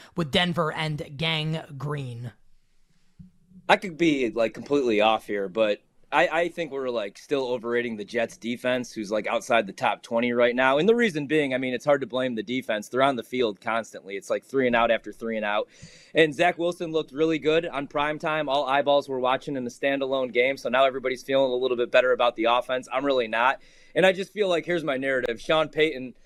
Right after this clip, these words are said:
Speaker 2: like, he can't lose this game after what he said about Nathaniel Hackett. And, like, I'm a Green Bay fan, so I've seen plenty of Nathaniel Hackett, who never called plays in Green Bay. I'm not a Nathaniel Hackett guy. I'm not a Jets guy without Aaron Rodgers on that field,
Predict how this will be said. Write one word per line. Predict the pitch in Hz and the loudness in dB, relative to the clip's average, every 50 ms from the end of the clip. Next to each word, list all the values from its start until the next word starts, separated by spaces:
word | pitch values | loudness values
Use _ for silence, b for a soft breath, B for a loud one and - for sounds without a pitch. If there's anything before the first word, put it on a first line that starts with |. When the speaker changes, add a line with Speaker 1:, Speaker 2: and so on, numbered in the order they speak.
| _ _ _ | _ _ _
Speaker 2:
like, | - 143 151 | -6 -6 -4
he | - 208 196 | -4 -4 -6
can't | - - 180 190 185 - - | -4 -2 2 2 2 2 0
lose | 147 151 147 123 | -4 -4 -4 -4
this | 107 135 131 - | -4 -6 -6 -6
game | - 131 123 117 98 85 87 | -4 -4 -4 -4 -4 -4 -4
after | 104 123 - 139 131 | -4 -4 -2 -2 0
what | 135 139 | 0 2
he | 139 135 | 0 0
said | - - 139 131 | 0 0 0 2
about | 127 127 127 120 110 | 2 2 0 0 -2
Nathaniel | 110 - - 127 123 120 113 104 101 | -4 -4 -2 0 0 0 -2 -4 -2
Hackett. | 113 110 104 95 - 90 - - - b b b b b | -2 -2 -2 -4 -4 -8 -12 -12 -16 b b b b b
And, | 160 165 156 151 147 - _ - | 2 4 4 2 -2 -6 _ -2
like, | 160 151 151 - - | 0 0 0 0 2
I'm | 160 170 165 | 2 2 2
a | 156 | 2
Green | 147 - 139 151 147 | -4 -2 -2 0 2
Bay | 135 139 135 127 | 4 4 2 2
fan, | - 123 104 95 90 87 | 0 -8 -12 -12 -10 -6
so | - 143 | -2 0
I've | 139 147 139 | 0 0 0
seen | - 147 151 139 131 | -4 -8 -8 -8 -8
plenty | - - 156 160 156 156 151 | -8 -4 -2 0 0 0 -2
of | 139 | -4
Nathaniel | 131 135 127 - 139 135 131 127 117 110 | -4 -6 -4 -2 -2 -2 -2 -2 -4 -4
Hackett, | - 113 104 98 - 98 90 - | -2 -4 -4 -4 -6 -8 -6 -2
who | 160 170 | 2 4
never | 170 180 180 185 | 4 4 2 0
called | - - 160 156 - | 0 0 0 0 -2
plays | - 143 151 147 139 135 - | -4 -4 -2 -2 -2 -2 -4
in | - 131 135 131 | -8 -12 -10 -10
Green | 113 120 120 113 | -10 -10 -10 -10
Bay. | 107 110 104 98 | -6 -4 -4 -4
I'm | 95 107 | -2 0
not | 131 147 156 | 0 2 2
a | 160 | 0
Nathaniel | 156 151 143 - 151 143 131 120 113 | -2 -4 -4 -2 0 0 0 -2 -2
Hackett | 110 139 139 139 - 143 117 | 2 2 2 2 0 -4 -4
guy. | 139 139 165 165 - 165 b b b b b b | -2 0 0 0 -2 -4 b b b b b b
I'm | b 135 156 | b -2 2
not | 165 170 160 | 2 2 2
a | 151 | 0
Jets | 131 135 151 151 147 - | -2 -2 -2 -2 -2 -2
guy | - 151 143 139 139 | -2 0 0 0 0
without | 131 - 143 139 139 135 | -2 -2 0 0 0 0
Aaron | 143 143 131 127 | 0 -2 -2 -2
Rodgers | 127 131 135 135 123 135 135 120 131 | 0 0 0 0 -2 -4 -6 -4 -2
on | 131 131 131 | -2 -2 0
that | 131 123 - - | -2 -4 -4 -4
field, | 139 135 131 131 127 120 | 0 2 4 4 2 2